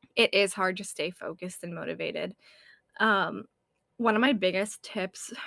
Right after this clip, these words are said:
for staying motivated is, and I'm gonna say something that's gonna sound really,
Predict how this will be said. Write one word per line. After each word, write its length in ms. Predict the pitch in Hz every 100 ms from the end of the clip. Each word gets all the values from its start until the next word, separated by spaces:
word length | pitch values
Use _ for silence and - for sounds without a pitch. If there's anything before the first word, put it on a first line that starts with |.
| -
for 200 | - 208
staying 380 | - 185 202 208
motivated 640 | 165 180 196 208 226 214 - - - _ _ _ _
is, 460 | 233 226 208 175 -
and 240 | 233 226 202 - _ _ _ _ -
I'm 60 |
gonna 120 | 220 226
say 120 | 254
something 180 | 240 262
that's 120 | 254
gonna 140 | 220
sound 440 | 226 196 202 190 180
really, 520 | 196 190 196 185 -